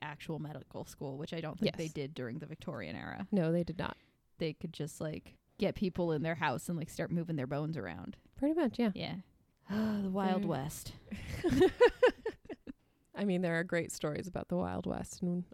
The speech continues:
Speaker 2: I, we should, I'll cover some. They'll be
Speaker 1: Ooh,
Speaker 2: yeah.
Speaker 1: nice.
Speaker 2: In nineteen oh two, around the time that Linda's divorce was finalized, a patient in her care had died, and the coroner's cause of death was starvation.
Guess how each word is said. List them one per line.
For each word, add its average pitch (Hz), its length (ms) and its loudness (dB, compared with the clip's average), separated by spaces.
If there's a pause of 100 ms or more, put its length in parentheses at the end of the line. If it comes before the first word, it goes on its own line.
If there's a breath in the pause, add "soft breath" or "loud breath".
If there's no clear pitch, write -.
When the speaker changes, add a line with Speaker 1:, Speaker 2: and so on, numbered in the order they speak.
(100)
Speaker 2:
I, 196 80 0 (140)
we 226 60 -4
should, 170 260 -6 (160)
I'll 196 80 -2
cover 190 360 0
some. - 380 -4
They'll 185 120 -4
be 190 220 -4 (260)
Speaker 1:
Ooh, 233 120 6
Speaker 2:
yeah. 175 220 4
Speaker 1:
nice. - 480 -2 (640 soft breath)
Speaker 2:
In 269 120 8
nineteen 208 360 6
oh 196 80 6
two, 185 400 4
around 185 380 4
the 180 60 4
time 180 380 2
that 196 160 2
Linda's 180 320 6
divorce 202 540 2
was - 160 -2
finalized, 180 680 2 (340)
a 196 60 2
patient 269 500 0
in 208 140 8
her 185 140 6
care 190 400 2
had 170 220 0
died, 233 540 2 (160)
and 185 240 2 (180)
the - 80 2
coroner's 233 500 4
cause 185 320 2
of 190 120 2
death - 340 -4
was - 420 -2
starvation. 190 800 -2